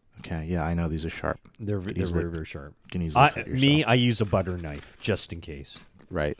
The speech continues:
Speaker 1: and just
Speaker 2: Okay.
Speaker 1: keep, keep s-, keep cutting and cutting and
Speaker 2: That's right.
Speaker 1: cutting over. Yeah.
Speaker 2: That's right. That's right.
Speaker 1: Here we
Speaker 2: This
Speaker 1: go.
Speaker 2: is exciting. I, I,
Speaker 1: I know.
Speaker 2: I, I'm,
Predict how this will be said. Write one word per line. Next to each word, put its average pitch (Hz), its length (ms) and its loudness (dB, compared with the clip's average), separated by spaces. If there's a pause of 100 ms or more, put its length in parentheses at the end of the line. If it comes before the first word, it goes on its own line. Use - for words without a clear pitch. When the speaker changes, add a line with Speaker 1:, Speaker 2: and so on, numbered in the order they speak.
Speaker 1:
and 90 100 -4
just 85 180 -4
Speaker 2:
Okay. - 160 -8
Speaker 1:
keep, 80 180 -6
keep - 240 -8
s-, - 160 -6 (320)
keep - 180 -6 (380)
cutting 85 340 -2
and 78 120 -4
cutting 78 340 -4
and 76 140 -6
Speaker 2:
That's 80 260 -8
right. 67 140 -14 (100)
Speaker 1:
cutting 73 380 -8 (100)
over. - 220 -10 (100)
Yeah. - 200 -12 (340)
Speaker 2:
That's 73 240 -18
right. 69 100 -18 (500)
That's 87 380 -16
right. 73 140 -18 (360)
Speaker 1:
Here 95 120 -4
we 92 60 0
Speaker 2:
This 160 180 2
Speaker 1:
go. 160 60 0
Speaker 2:
is 131 80 0
exciting. 123 560 2
I, 104 40 -2
I, 107 400 0
Speaker 1:
I 104 40 6
know. 107 320 8
Speaker 2:
I, 107 220 -2
I'm, 101 460 -6